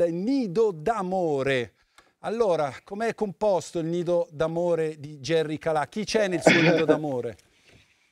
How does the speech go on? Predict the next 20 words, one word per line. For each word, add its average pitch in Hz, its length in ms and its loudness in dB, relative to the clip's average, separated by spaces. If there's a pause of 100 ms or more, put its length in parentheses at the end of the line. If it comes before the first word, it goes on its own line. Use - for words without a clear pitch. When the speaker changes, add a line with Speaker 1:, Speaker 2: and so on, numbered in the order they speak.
(1040)
Speaker 2:
Beh, 160 280 6
nel 151 180 -4
mio 156 160 -2
nido 175 360 -2
d'amore 170 580 -4
finalmente, 175 1040 -4 (260)
insomma, 151 380 -4
dopo 208 380 -2
avere 220 560 -4 (240)
avuto 175 880 -6 (240)
appunto 180 580 -6
in 165 100 -2
quegli 185 400 0
anni, 185 640 -2 (540)
eh, 147 840 -6 (180)
un 185 220 2
nido 220 340 4
molto 226 500 -2
<laughs> - 0 -
grande, 214 1000 -10